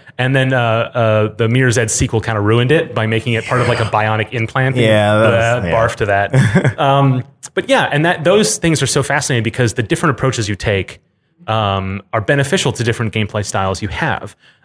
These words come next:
Speaker 1: Um, and the last one I'll mention, uh, it is the, it's called meta. So it's kind of s-, uh, similar where it's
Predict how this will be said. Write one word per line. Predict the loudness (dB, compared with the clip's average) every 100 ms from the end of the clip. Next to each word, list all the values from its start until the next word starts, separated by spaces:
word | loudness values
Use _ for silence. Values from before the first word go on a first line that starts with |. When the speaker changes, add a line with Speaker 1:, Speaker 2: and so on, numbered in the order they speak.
| _
Speaker 1:
Um, | -2 0 -2 -4 -8 -2
and | 0
the | 2
last | 2 2 2
one |
I'll | 2
mention, | 2 2 0 0 -2 -2
uh, | -2 -2
it | -2 -2 0
is | -2 0
the, | 0 0
it's | 0
called | 0 -2
meta. | 0 2 0 0
So | -2
it's | -2 -4
kind | -2 -2
of |
s-, | -2 -4 -2
uh, | -4 -4
similar | -2 2 4
where | 4
it's | 2 0